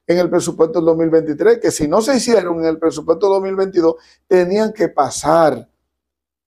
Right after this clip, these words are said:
al presupuesto dos mil veintitrés, y cuando lo vemos, vemos que no están ahí. Y cuando le preguntamos al incumbente, delante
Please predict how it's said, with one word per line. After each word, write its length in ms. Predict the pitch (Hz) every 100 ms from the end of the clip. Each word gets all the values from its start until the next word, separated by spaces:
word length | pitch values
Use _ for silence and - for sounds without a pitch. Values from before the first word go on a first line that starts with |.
| _ _ -
al 160 | 156
presupuesto 520 | 165 156 160 170 170 170
dos 140 | 165
mil 160 | 165 165
veintitrés, 480 | 165 156 147 160
y 40 | 156
cuando 280 | 156 160 160
lo 140 | 151
vemos, 440 | 190 208 175 190 - _ _ -
vemos 320 | 156 175 175
que 120 | 165
no 100 | 160
están 240 | 160 156 147
ahí. 320 | 175 302 -
Y 120 | 175
cuando 260 | 165 170 170
le 100 | 165
preguntamos 540 | 165 156 151 202 285
al 60 | 247
incumbente, 580 | 226 208 180 180 202 196
delante 800 | 226 220 - 240 185 143 123